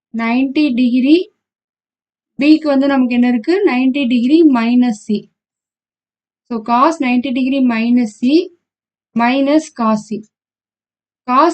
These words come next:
நைன்டி degree minus theta நமக்கு என்னது? Sin theta. So,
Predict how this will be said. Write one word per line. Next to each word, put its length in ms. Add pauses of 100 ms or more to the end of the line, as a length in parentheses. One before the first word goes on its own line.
(120)
நைன்டி 340
degree 300
minus 360
theta 280
நமக்கு 220
என்னது? 220 (140)
Sin 340
theta. 280 (880)
So, 20